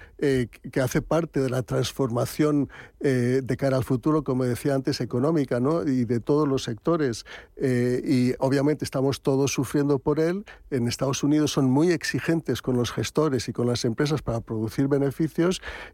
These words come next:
y, y obviamente está usted invertido en empresas que usted conoce m-,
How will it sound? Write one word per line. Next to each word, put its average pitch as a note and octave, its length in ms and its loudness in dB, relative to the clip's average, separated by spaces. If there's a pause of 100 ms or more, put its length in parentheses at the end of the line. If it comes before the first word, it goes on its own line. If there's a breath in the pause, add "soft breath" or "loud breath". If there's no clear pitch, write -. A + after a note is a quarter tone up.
y, B2+ 480 2
y B2+ 80 4
obviamente C#3 420 2
está C#3+ 260 0
usted C#3 300 -2
invertido D3 520 2
en D3 100 2
empresas C3+ 360 -2
que - 80 -2
usted - 200 0
conoce C3 380 0
m-, B2 220 -2